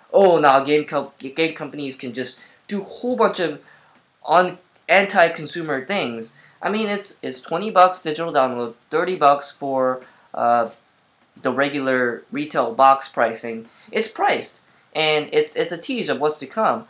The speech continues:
But a-, as a con-, as a game itself, it's, I don't know. The, it, it's, it's short on content, sure,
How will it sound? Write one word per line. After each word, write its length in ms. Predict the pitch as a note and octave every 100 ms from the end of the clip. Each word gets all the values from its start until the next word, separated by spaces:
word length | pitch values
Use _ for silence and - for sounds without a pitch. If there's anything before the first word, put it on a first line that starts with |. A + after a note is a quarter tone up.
| _ -
But 120 | - F#3
a-, 200 | F#3 D3+
as 240 | D#3+ D3+
a 120 | D3
con-, 320 | - G3+ A3 -
as 180 | C#3 C#3
a 360 | C3+ B2+ A#2 A2+ _ _ B2+
game 240 | F3 A3
itself, 540 | A3+ - C3 A#2 A2+ _ _ _ _ _ _
it's, 460 | - D#3 - - - _ _ _ -
I 20 |
don't 140 | D4 C#4
know. 380 | G3+ A#2+ - - _ _
The, 100 | - - _ _ _ _
it, 180 | E3 -
it's, 320 | F3+ F3+ - -
it's 400 | E3 D#3 - - _ _ _ _ _ _
short 260 | - A3 A#3+
on 160 | B3+
content, 520 | B3+ B2 A2+ A#2+ D3+ - _
sure, 420 | - A#2+ C3